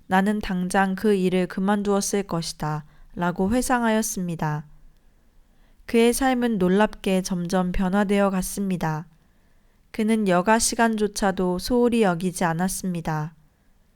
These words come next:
그 자투리 시간마저도 온전히 하나님께 드리기를 원하며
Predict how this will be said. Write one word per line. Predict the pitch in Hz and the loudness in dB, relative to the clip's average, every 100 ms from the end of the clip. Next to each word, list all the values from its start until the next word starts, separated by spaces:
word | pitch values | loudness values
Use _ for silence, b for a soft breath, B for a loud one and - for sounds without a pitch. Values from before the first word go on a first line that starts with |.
| _ _ - | _ _ -6
그 | - 214 | 0 0
자투리 | 208 185 - 240 247 | 0 -2 0 0 0
시간마저도 | - 254 247 226 202 185 175 175 170 - | 0 2 2 2 2 2 -2 -2 -2 -2
온전히 | 180 180 208 196 214 | -4 0 0 0 0
하나님께 | 247 247 247 226 220 208 | 0 -2 -2 -4 -2 -2
드리기를 | 202 190 185 190 190 | 0 -2 0 0 0
원하며 | 165 165 170 160 165 160 | 0 -2 -2 -2 -2 -4